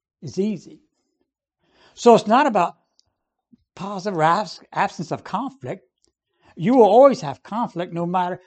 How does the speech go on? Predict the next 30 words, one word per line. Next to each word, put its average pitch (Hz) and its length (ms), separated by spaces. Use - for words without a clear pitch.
from 185 160
the 165 80
time 190 300
you 185 100
get 190 140
out 180 120
of 165 60
bed 208 180
till 175 80
you 175 60
go 185 140
to 180 80
bed 180 220
at 185 120
night. 339 300
You 190 180
will 233 200
have 196 260
issues, 220 280
but 185 120
see, 220 200
God 247 340
is 202 100
there 208 140
to 202 100
walk 190 300
you 190 100
with 214 280
the - 160
issues. 165 440